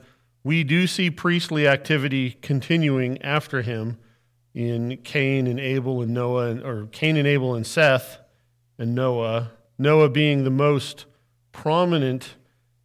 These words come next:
example of those, where he is offering sacrifices and blessing things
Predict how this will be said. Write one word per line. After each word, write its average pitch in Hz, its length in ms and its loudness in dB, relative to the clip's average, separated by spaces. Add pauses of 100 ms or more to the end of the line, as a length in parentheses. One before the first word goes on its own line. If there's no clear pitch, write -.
example 131 680 -2
of 107 140 -6
those, 113 340 -6
where 120 120 -8
he 131 180 -6
is 120 160 -4
offering 135 540 0
sacrifices 117 1000 -4
and 107 180 -6
blessing 117 440 -6
things 104 540 -12